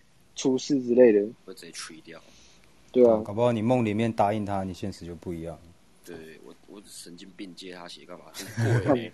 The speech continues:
Speaker 2: 欸。
Speaker 1: <laughs> 真的不要，真的不要。
Speaker 2: 贵，很贵。
Speaker 1: 好，哎，Jacqueline，刚刚是不是有举手？怎么又放下了？我本来要，下一位是你的。哎，马上又举起来了。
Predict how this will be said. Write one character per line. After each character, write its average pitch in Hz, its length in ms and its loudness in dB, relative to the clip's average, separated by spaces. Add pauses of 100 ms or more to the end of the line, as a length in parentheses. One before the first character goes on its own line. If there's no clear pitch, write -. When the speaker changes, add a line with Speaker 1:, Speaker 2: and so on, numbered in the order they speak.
(120)
Speaker 2:
欸。 175 280 -10
Speaker 1:
<laughs> - 20 -
真 143 80 4
的 135 80 6
不 123 120 8
要， 135 160 12
真 127 100 -2
的 120 80 -4
不 110 80 -4
要。 117 240 0 (220)
Speaker 2:
贵， 95 180 -14
很 85 120 -18
贵。 90 260 -20
Speaker 1:
好， 131 200 8 (640)
哎， 214 240 4 (500)
Jacqueline， 185 600 0 (120)
刚 185 200 0
刚 196 100 -6
是 220 120 -8
不 208 40 -4
是 202 60 0
有 170 100 0
举 139 220 -10
手？ 120 260 -6
怎 123 100 -14
么 123 120 -4
又 147 160 0
放 143 240 -4
下 143 140 -2
了？ 110 180 -6
我 117 120 -16 (280)
本 123 100 -2
来 123 60 -2
要， 135 200 2 (340)
下 165 140 8
一 143 40 8
位 151 120 4
是 151 140 -8
你 117 180 -12
的。 101 100 -16 (680)
哎， 254 160 8 (160)
马 135 160 -4
上 156 120 0
又 160 40 0
举 127 240 -8
起 120 140 -8
来 107 100 -2
了。 98 80 -8